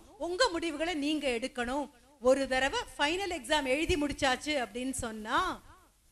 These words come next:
யானை கட்டி இழுத்தாலும் போன காலம் வராது. மீண்டும் ஒரு முறை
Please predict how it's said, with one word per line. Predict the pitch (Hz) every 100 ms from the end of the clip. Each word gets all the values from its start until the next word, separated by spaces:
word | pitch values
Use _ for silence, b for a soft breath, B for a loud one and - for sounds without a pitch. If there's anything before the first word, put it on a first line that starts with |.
| - _ - _
யானை | 208 254 285 339 349 339
கட்டி | 294 294 311 269
இழுத்தாலும் | 277 285 - - 254 240 247 339 381
போன | 285 277 302 320 311
காலம் | 277 247 240 247 247 330 247
வராது. | 233 226 220 208 208 226 339 349 214 - B B -
மீண்டும் | 269 370 392 403 370 359
ஒரு | 285 269 254
முறை | 226 226